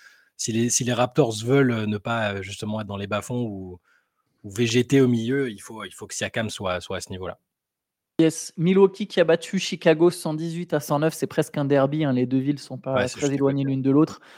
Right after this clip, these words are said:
Speaker 2: C'était le retour de Damian Lillard. Euh, Milwaukee avait perdu les deux matchs disputés sans Lillard, qui était blessé au mollet. Lillard, euh, qui a shooté à trois sur dix-sept, il a été très maladroit, mais victoire des Bucks avec trente-cinq points, onze rebonds d'Giannis. Euh, c'était un match très bizarre.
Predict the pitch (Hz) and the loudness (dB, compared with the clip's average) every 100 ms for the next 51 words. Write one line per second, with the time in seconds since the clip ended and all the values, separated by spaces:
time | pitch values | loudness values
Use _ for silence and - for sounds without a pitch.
0 | - - _ 202 - 180 170 185 196 185 | -20 -20 _ -10 2 4 6 4 4 6
1 | 160 160 170 165 170 175 190 170 - 147 | 8 6 6 4 6 6 8 4 0 2
2 | 147 147 165 170 - 165 151 156 147 147 | 2 2 0 -2 -2 -2 0 -2 0 -2
3 | 135 160 160 151 135 139 - 139 143 - | 2 2 2 -4 -6 -18 -18 -16 -14 -14
4 | 131 135 151 147 143 - 131 135 143 - | -12 0 2 2 -2 -10 -8 -6 -6 -2
5 | 139 139 147 170 175 147 147 143 131 - | -2 0 2 2 2 2 4 4 2 -8
6 | - - _ _ - 127 120 120 127 - | -20 -20 _ _ -10 -8 -6 -6 -8 -8
7 | 143 147 135 - 160 151 151 139 - 180 | 0 2 2 2 2 4 0 0 0 2
8 | 139 131 139 143 - 196 170 151 151 170 | 2 -2 -2 -4 2 4 6 4 4 2
9 | 160 143 147 - 139 131 131 160 - 123 | 2 -4 -6 -2 0 0 2 0 0 -8
10 | 131 - 165 160 - 143 - 160 - 160 | -8 -6 -6 -6 -10 -12 -6 -6 -4 -6
11 | 139 151 143 139 139 135 143 - - _ | -2 -2 -2 -2 0 -2 -6 -10 -14 _
12 | _ _ _ 127 127 127 120 139 135 135 | _ _ _ -2 0 0 0 -2 -2 -4
13 | - 147 131 131 143 135 | -2 -4 -4 0 2 2